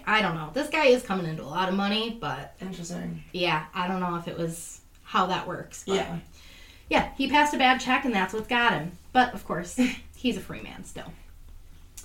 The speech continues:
Speaker 1: Now, the behavior of Kuklinski starts to really tick up, and he starts killing at this point.
Speaker 2: Oh, wow. That didn't take long.
Speaker 1: Mm, no. Some of these, I mean, it kinda does because,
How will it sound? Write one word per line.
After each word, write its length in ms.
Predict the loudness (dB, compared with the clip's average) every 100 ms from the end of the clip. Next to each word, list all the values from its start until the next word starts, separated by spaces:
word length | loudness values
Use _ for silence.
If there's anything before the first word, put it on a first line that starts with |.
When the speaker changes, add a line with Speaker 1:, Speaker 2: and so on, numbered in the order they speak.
| -18 -18 -18 -2
Speaker 1:
Now, 160 | 6 6
the 80 | 8
behavior 440 | 6 8 8 8
of 220 | 8 6 4
Kuklinski 540 | 2 6 6 4 0
starts 320 | 2 0 0
to 80 | -2
really 180 | 0 -2
tick 300 | -2 -4 0
up, 280 | 4 4 2
and 140 | 0
he 140 | 0 -2
starts 400 | 0 0 0 -6 -16
killing 540 | -14 -6 -4 -4 -8 -12
at 100 | -10
this 180 | -10 -10
point. 480 | -10 -2 -2 -2 -4
Speaker 2:
Oh, 100 | -4
wow. 340 | -2 -2 -4 -6 -10 -12
That 100 | -6
didn't 180 | -4 -4
take 180 | -6
long. 260 | -6 -6 -6 2
Speaker 1:
Mm, 240 | 2 2 -4 -20 -20 -20 -18
no. 60 | -14 -14 -14 -14 -16 -16 -16
Some 340 | -2 4 6
of 160 | 6 4
these, 420 | 4 4 4 2 4
I 100 | 8
mean, 160 | 10
it 140 | 10 6
kinda 320 | 6 6 8
does 300 | 6 6 4
because, 540 | 0 2 2 0 -4